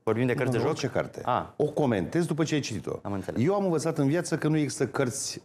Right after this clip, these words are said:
Speaker 2: proaste. Există
Speaker 1: Iarăși,
Speaker 2: cărți
Speaker 1: faceți referire la un joc de cărți?
Speaker 2: Nu, eu mă refer la mine.
Speaker 1: Ah,
Speaker 2: Eu de regulă
Speaker 1: am înțeles.
Speaker 2: nu pot cataloga o carte fără să o citesc. Da, mă rog, eu sunt un tip
Speaker 1: Am
Speaker 2: care
Speaker 1: înțeles.
Speaker 2: de regulă am marea, marele defect că chiar citesc. Adică
Speaker 1: Mă
Speaker 2: nu
Speaker 1: bucur.
Speaker 2: vorbesc de o carte fără să o citesc.
Speaker 1: Mă bucur.
Speaker 2: Și atunci, asta e problema.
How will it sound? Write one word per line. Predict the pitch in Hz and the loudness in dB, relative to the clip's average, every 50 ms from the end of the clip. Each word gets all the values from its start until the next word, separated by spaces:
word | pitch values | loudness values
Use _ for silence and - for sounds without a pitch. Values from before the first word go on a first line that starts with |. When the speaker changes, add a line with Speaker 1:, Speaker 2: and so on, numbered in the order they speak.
| - - | -14 -4
Speaker 2:
proaste. | - 117 120 107 90 - - - 78 73 64 - - | 0 2 2 2 2 0 -4 -4 -4 -4 -6 -6 -2
Există | - 131 151 151 147 170 196 - - - - 139 | 0 2 2 2 0 0 -2 -4 -4 -2 0 0
Speaker 1:
Iarăși, | 139 143 139 117 143 | 2 2 2 2 0
Speaker 2:
cărți | 156 147 - | 0 0 0
Speaker 1:
faceți | - 135 123 135 127 123 | 0 0 0 0 0 0
referire | 127 117 135 131 131 | 0 0 2 2 2
la | 131 123 | 2 2
un | 120 117 113 117 98 101 | 0 0 -2 -2 -4 -4
joc | 101 98 117 123 123 | -2 0 0 0 2
de | 110 117 | 2 0
cărți? | 110 - - 151 156 | 0 0 0 2 2
Speaker 2:
Nu, | 139 113 | 2 2
eu | 123 143 | 2 2
mă | 147 143 | 2 2
refer | 135 135 123 147 135 | 0 0 0 2 2
la | 135 127 | 2 2
mine. | 117 90 78 73 69 69 - _ _ _ _ _ | 2 2 0 0 -2 -6 -8 _ _ _ _ _
Speaker 1:
Ah, | - 123 131 120 | 0 0 2 2
Speaker 2:
Eu | 139 190 | 2 2
de | 196 165 160 | 2 2 0
regulă | 170 185 - 175 175 | 0 0 0 2 2
Speaker 1:
am | 170 180 | 2 2
înțeles. | |
Speaker 2:
nu | 190 | 0
pot | - - 170 151 | 0 0 0 0
cataloga | - 139 117 113 123 110 131 139 | 0 0 0 2 2 2 2 2
o | 131 | 2
carte | 113 - 135 117 127 127 | 0 0 0 0 0 0
fără | - 131 120 | 2 2 2
să | 104 - | 2 0
o | 113 | -2
citesc. | - 120 98 - 90 - - | -2 -2 0 0 0 0 0
Da, | - 123 - - - | -2 -2 -2 -2 -2
mă | - 165 196 | -2 0 2
rog, | 202 180 127 110 117 | 2 2 0 0 0
eu | 139 175 | 0 0
sunt | 170 - 170 165 151 | 0 0 0 0 2
un | 135 113 | 2 0
tip | - 160 151 | 0 -2 0
Speaker 1:
Am | - | 0
Speaker 2:
care | 165 156 156 | 0 2 2
Speaker 1:
înțeles. | 135 107 104 - | 0 0 0 0
Speaker 2:
de | 110 160 | 2 2
regulă | 165 175 170 151 160 165 170 | 2 2 0 0 0 2 2
am | 170 165 160 156 151 156 165 170 | 2 2 2 2 2 2 2 2
marea, | 180 185 185 175 165 156 147 143 - | 2 2 2 2 2 2 0 0 0
marele | 123 151 156 156 151 | 0 2 2 2 2
defect | 143 139 131 135 170 165 170 | 2 2 0 0 -2 -2 -2
că | - 165 - - - | -2 -4 -4 -4 -2
chiar | - 160 147 131 | -2 0 0 0
citesc. | 120 - 131 - 101 80 - - - - _ _ _ _ _ _ - - - | 0 -2 -2 -2 -2 -2 -2 -6 -16 -20 _ _ _ _ _ _ -8 -2 0
Adică | 165 160 143 170 - | 0 2 2 0 2
Speaker 1:
Mă | 170 | 2
Speaker 2:
nu | 170 190 | 2 2
Speaker 1:
bucur. | 214 180 180 | 2 2 2
Speaker 2:
vorbesc | 165 180 170 147 127 | 2 2 2 2 2
de | 143 | 0
o | 120 | 0
carte | - 165 156 - - 147 | 0 0 0 0 0 0
fără | - - 147 | 2 2 0
să | 127 - 135 | 0 0 0
o | |
citesc. | 110 - 113 101 92 - 98 | 0 0 0 0 0 0 0
Speaker 1:
Mă | 107 | -2
bucur. | 95 - - - - - | -4 -6 -8 -12 -6 -2
Speaker 2:
Și | - 185 | -2 0
atunci, | 190 226 226 208 - - - | 0 2 0 0 0 -2 -2
asta | - 156 151 156 170 | -2 -2 0 0 0
e | 147 | 0
problema. | 135 131 113 90 - | 2 2 2 2 0